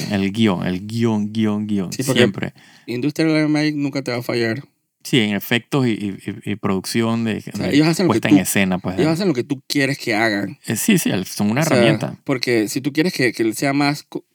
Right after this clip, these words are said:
Speaker 2: comprimido, así como que el, el scope y vaina, y que te pongan en fucking pantalla para en todos lados,
Speaker 1: Ujú.
Speaker 2: ellos lo hacen.
Speaker 1: Claro.
Speaker 2: Si tú quieres ser un director cool y decir que, "No, yo quiero filmar en locación",
Speaker 1: Ujú.
Speaker 2: entonces Industrial Light and Magic te sigue y lo hace.
Speaker 1: Esa-, así
Speaker 2: Como
Speaker 1: mismo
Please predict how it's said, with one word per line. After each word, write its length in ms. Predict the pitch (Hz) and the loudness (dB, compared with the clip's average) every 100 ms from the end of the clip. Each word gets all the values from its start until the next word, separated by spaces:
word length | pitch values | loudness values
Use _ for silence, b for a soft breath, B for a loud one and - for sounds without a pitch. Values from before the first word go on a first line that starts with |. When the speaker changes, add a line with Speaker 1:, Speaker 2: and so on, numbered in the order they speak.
| _ | _
Speaker 2:
comprimido, 640 | - 131 131 127 147 147 | -6 -4 -2 2 4 4
así 180 | 143 147 | 0 -2
como 180 | 143 143 | -4 -4
que 80 | 127 | -2
el, 120 | 113 | -2
el 280 | 110 113 110 | -2 -4 -4
scope 300 | - 127 127 | -4 -2 0
y 40 | 127 | 0
vaina, 280 | 127 135 | -2 -2
y 60 | 135 | -2
que 100 | 113 | -2
te 60 | 107 | -2
pongan 200 | 127 139 | -2 -2
en 40 | |
fucking 280 | 117 127 151 | -2 0 0
pantalla 380 | 135 110 120 123 - | 0 0 2 2 0
para 160 | - 110 | -2 -2
en 100 | 110 | -2
todos 180 | 131 127 | -2 0
lados, 240 | 127 127 - | 0 -2 0
Speaker 1:
Ujú. 180 | 113 104 | 0 2
Speaker 2:
ellos 180 | 92 156 | 2 2
lo 160 | 151 143 | 2 2
hacen. 360 | 135 117 143 - | -2 -10 -12 -10
Speaker 1:
Claro. 320 | - 90 78 - _ _ - | -2 -2 -2 -10 _ _ -14
Speaker 2:
Si 140 | - 139 | -10 -2
tú 80 | |
quieres 240 | 139 151 160 | 0 2 2
ser 120 | 156 | 2
un 60 | 165 | 4
director 400 | 151 117 131 - | 2 0 -6 4
cool 340 | 165 135 123 - | 6 8 6 -4
y 80 | 123 | -8
decir 260 | 110 139 139 | -6 -6 -4
que, 140 | 123 | -4
"No, 160 | 147 143 | 0 0
yo 140 | 120 | -2
quiero 140 | 143 151 | -2 -4
filmar 200 | 123 123 | -2 0
en 40 | |
locación", 600 | 147 - 127 - 127 110 _ - | -2 -2 -2 0 0 -2 _ -6
Speaker 1:
Ujú. 260 | 95 92 170 _ _ _ - | -4 -2 -4 _ _ _ -10
Speaker 2:
entonces 420 | 131 135 156 151 - | -6 2 2 2 0
Industrial 540 | 139 135 135 143 165 123 | -2 0 0 0 -2 -4
Light 200 | 160 175 | 0 2
and 40 | |
Magic 200 | 170 180 180 | 2 0 -2
te 80 | |
sigue 320 | 143 - 170 175 | -6 -4 0 2
y 40 | |
lo 140 | 170 | 2
hace. 360 | 202 147 - - - | 0 -4 -8 -12 -10
Speaker 1:
Esa-, 340 | 110 - - - | -6 -2 -2 -2
así 160 | - | 0
Speaker 2:
Como 120 | |
Speaker 1:
mismo 20 | 117 | 2